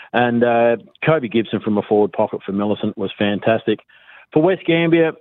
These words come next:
the evergreen, the general, Tommy Holmes, he was battled hard all day, kicked a couple of goals himself, tried to set up a few, but I don't know, West really lacked that, uh, manning up power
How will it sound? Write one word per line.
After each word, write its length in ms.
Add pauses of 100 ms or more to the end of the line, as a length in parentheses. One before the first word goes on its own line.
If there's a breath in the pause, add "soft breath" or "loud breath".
(160)
the 160
evergreen, 420
the 80
general, 600
Tommy 260
Holmes, 420 (100)
he 140
was 160 (160)
battled 320
hard 320
all 280
day, 320
kicked 220
a 60
couple 260
of 60
goals 320
himself, 460 (420 loud breath)
tried 240
to 120
set 140
up 200
a 40
few, 360
but 220 (480 loud breath)
I 80
don't 100
know, 180
West 320
really 420
lacked 480
that, 400
uh, 500
manning 440
up 180
power 520